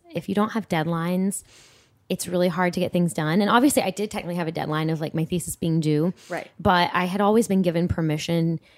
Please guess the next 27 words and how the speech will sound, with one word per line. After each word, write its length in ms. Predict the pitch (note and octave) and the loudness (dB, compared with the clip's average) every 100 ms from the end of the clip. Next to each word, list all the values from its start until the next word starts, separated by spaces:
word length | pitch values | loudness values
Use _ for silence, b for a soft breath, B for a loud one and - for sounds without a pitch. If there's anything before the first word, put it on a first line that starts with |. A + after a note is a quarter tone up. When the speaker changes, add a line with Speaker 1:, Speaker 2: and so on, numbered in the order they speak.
| b | b
Speaker 1:
by 160 | - D#3 | -2 0
my 140 | D#3+ | 0
professors. 580 | D#3 E3+ D#3+ - E3 E3 - | 0 -2 -2 0 -2 -2 -2
It 100 | - | 2
was 140 | G#3+ G#3+ | 4 6
more 240 | G#3+ A3 | 6 6
like, 200 | G3+ - | 2 0
"Turn 180 | - G#3+ | 0 2
in 160 | G#3+ | 4
what 140 | G#3+ - | 4 2
you 80 | E3 | -4
have." 500 | E3 D#3+ D#3 E3+ E3+ b b _ | -2 -2 0 0 -2 b b _
And 120 | G3 F#3 | 2 2
then 100 | F3 | 2
I 40 | |
had 200 | E3+ F3 | 0 0
to 60 | E3+ | 0
write 140 | D#3+ | 0
a 40 | D#3+ | 0
whole 240 | F3 D#3+ | 0 0
separate 320 | - D#3+ - | -2 -4 -2
analytical 420 | D#3 C#3+ C#3+ D#3 | -2 -2 -4 -4
section. 340 | C#3+ - - - | -6 -6 -6 -4
So 120 | F#3+ | -2
I 40 | - | 0
actually 680 | F#3+ G#3 - A3 F#3+ F3 b b b b b _ | 0 0 0 2 2 0 b b b b b _
wrote 480 | F3+ G3 F#3+ E3+ | 2 6 6 4